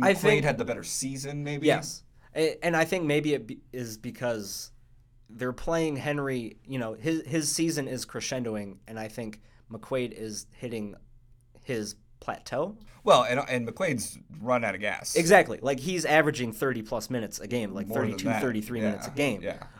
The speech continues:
Speaker 1: Um, and so I think just Henry being more fresh, he's able to move around a little quicker.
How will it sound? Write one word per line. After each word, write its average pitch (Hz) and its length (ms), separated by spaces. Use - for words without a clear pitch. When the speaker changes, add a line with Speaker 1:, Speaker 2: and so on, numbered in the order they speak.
Speaker 1:
Um, 113 480
and 127 180
so 135 240
I 143 120
think 123 360
just - 180
Henry 156 380
being 147 380
more 127 180
fresh, 139 580
he's 120 240
able 123 340
to 123 220
move 113 260
around 117 340
a 120 60
little 110 180
quicker. 120 400